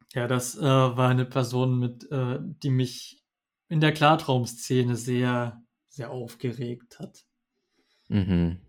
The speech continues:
Speaker 2: sehe ich. Ja, das sind wirklich schöne Titel und vor allem schöne Titelbilder. Ich würde auch gerne so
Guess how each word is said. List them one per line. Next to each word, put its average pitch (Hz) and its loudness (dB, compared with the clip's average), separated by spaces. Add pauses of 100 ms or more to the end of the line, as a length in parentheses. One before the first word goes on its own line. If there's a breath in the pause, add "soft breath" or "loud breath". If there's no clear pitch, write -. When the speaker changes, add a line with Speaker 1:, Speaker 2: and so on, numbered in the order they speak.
Speaker 2:
sehe 147 -10
ich. - -4
Ja, 101 10
das - -2
sind 107 0
wirklich 123 6
schöne 123 6
Titel 120 2
und 98 2
vor 98 4
allem 98 6
schöne 90 6 (460 soft breath)
Titelbilder. 104 8
Ich - -12
würde - 0
auch - -4
gerne 92 0
so 90 2